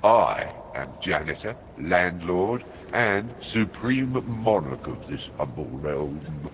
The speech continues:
Yes, look around. Uh, a little misty today, perhaps, but that is not so unusual in the far Feather Islands.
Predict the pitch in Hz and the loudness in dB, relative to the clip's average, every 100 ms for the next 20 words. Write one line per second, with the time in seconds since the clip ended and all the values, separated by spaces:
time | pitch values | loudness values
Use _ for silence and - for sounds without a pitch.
0 | - - - - - - - 90 71 - | -12 -18 -20 -20 -20 -8 2 2 2 -4
1 | - - - - - 98 98 85 73 60 | -10 -12 -18 -18 -2 0 2 2 2 2
2 | 53 52 - - - - - - - 73 | -4 -8 -12 -16 -16 -16 -16 -16 -10 -6
3 | - - - - - - 67 - 113 127 | -6 -8 -16 -18 -10 -6 -6 -8 -10 -10
4 | - - - 64 - - 71 71 76 67 | -10 -12 -12 -14 -14 -8 -6 -6 -8 -4
5 | 73 - - 78 - - - - - - | -6 -6 -6 -6 -8 -16 -16 -16 -16 -8
6 | 73 71 73 65 67 - - 65 64 65 | -2 -2 -2 -4 -4 -2 -2 0 -2 -2
7 | 71 71 78 87 82 78 - - 82 80 | -4 -2 -4 -2 -2 -4 -8 2 6 8
8 | 76 - 95 85 82 87 98 143 180 - | 6 2 0 2 4 6 6 4 0 -2
9 | - - - | -10 -12 -14